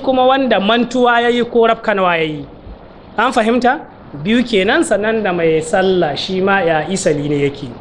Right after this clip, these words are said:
Ƙala Yahaya, Yahaya ya ce, "Sami'tu Malikan, na ji Imam Malik ya kulu yana cewa,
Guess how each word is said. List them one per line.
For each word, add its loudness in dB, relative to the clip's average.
Ƙala 0
Yahaya, -4
Yahaya 0
ya -2
ce, -12
"Sami'tu -2
Malikan, -2
na 0
ji -4
Imam 0
Malik 0
ya 0
kulu -2
yana 0
cewa, -6